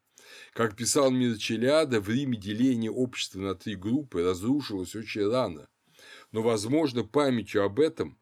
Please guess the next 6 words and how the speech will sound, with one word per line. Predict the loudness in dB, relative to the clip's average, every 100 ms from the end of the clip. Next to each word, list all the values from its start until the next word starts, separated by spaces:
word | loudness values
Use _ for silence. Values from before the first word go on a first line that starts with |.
| _ -20 _
мы | 0
обязаны | 0 4 4 2 0
легендарной | -2 -2 -4 0 2 2 2 -2
традиции | -2 0 0 -4 -10 -8 -2 0 0 -4 -10 -20 _ _ _
трёх | 0 2 4 2 -2 -20 _ _
триб, | -4 -4 -4 -16